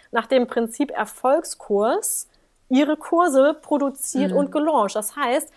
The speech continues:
Speaker 2: Mhm.
Speaker 1: ich musste denen nicht noch lange erklären, was sie tun
Speaker 2: Mhm.
Speaker 1: sollen. Sie wussten es halt schon.
Speaker 2: Mhm. Das heißt, du hast aus unserer Erfolgskursgruppe dir auch andere Dienstleister aus unserem Netzwerk quasi in dein Business geholt. Ja, mega schlau.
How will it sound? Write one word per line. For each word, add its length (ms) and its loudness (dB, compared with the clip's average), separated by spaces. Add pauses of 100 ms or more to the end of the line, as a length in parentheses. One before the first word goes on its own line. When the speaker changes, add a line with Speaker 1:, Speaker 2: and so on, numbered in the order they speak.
Speaker 2:
Mhm. 220 -10
Speaker 1:
ich 120 -2
musste 280 4
denen 200 2
nicht 220 -2
noch 140 -4
lange 220 0
erklären, 640 -4
was 120 -6
sie 140 -2
tun 300 6
Speaker 2:
Mhm. 60 2
Speaker 1:
sollen. 380 0
Sie 140 -2
wussten 320 -2
es 240 -4
halt 260 -6
schon. 460 -8 (640)
Speaker 2:
Mhm. 340 -6 (160)
Das 160 -6
heißt, 220 2
du 60 4
hast 220 -2
aus 260 4
unserer 320 2
Erfolgskursgruppe 1400 2
dir 160 2
auch 180 -4
andere 400 4
Dienstleister 1400 4
aus 180 0
unserem 260 4
Netzwerk 800 2
quasi 360 2
in 100 -4
dein 240 2
Business 380 -2
geholt. 460 -2
Ja, 80 -8
mega 380 -2
schlau. 460 -2